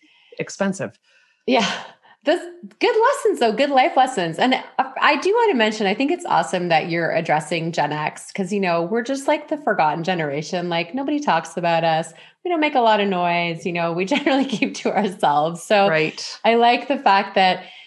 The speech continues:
Speaker 2: you know, this whole work that you're doing is really around Gen X. And I appreciate that as one of this generation, because I feel like, um,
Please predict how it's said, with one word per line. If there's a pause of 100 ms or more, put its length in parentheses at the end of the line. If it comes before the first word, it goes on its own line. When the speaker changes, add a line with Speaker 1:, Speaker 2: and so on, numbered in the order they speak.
(120)
Speaker 2:
you
know,
this
whole
work
that
you're
doing
is
really
around
Gen
X.
And
I
appreciate
that
as
one
of
this
generation,
because
I (120)
feel
like, (240)
um,